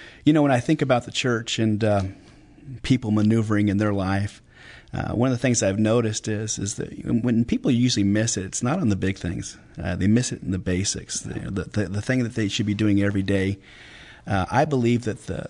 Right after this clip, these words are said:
the faith walk is something that we should live daily. It's not something we practice when we have a crisis, uh, but we're constantly, uh, taking these principles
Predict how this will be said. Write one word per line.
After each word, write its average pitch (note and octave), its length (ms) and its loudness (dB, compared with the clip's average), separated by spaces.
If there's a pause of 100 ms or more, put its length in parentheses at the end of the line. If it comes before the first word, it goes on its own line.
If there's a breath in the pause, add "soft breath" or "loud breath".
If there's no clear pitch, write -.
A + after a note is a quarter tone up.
the - 420 -4
faith B2+ 420 0
walk G#2 380 -2
is - 140 -8
something A2+ 440 0
that - 80 -4
we A2+ 120 2
should G#2 220 -2
live G#2+ 260 -2
daily. F2+ 500 -4
It's - 200 -4
not G#2+ 160 0
something A2 320 -2
we G2+ 100 0
practice G2+ 720 -2
when G2+ 160 0
we G#2 100 2
have G2 220 -4
a F#2 40 -6
crisis, - 640 -4 (680 loud breath)
uh, G2+ 140 0
but G2 200 -2
we're G#2 80 0
constantly, G#2+ 720 0
uh, G2+ 260 -4 (640 loud breath)
taking A#2 440 2
these A2 340 0
principles - 800 -2